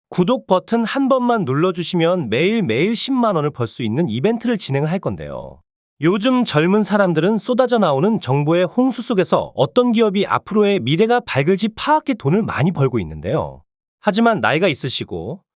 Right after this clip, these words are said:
쏟아지는 정보들이 어떤 게 진짜인지 분별력이 떨어지는 분들은 좋은 기회가 와도 그냥 지나치기 마련입니다. 근데 웃긴 게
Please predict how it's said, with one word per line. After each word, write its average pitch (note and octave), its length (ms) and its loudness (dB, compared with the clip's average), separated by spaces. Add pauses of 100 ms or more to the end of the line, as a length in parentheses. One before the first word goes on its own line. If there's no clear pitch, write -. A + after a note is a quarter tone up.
(120)
쏟아지는 C4 540 2
정보들이 G3+ 500 2
어떤 A#3 400 2
게 A#3 140 2
진짜인지 E3 1040 0
분별력이 A3+ 600 2
떨어지는 C4 460 2
분들은 E3+ 460 0
좋은 G3 340 0
기회가 D#3 420 0
와도 B2 360 0
그냥 A3 340 0
지나치기 G#3+ 440 -2
마련입니다. G2 840 -2 (380)
근데 G3 260 2
웃긴 F#3 380 0
게 G#2 500 -2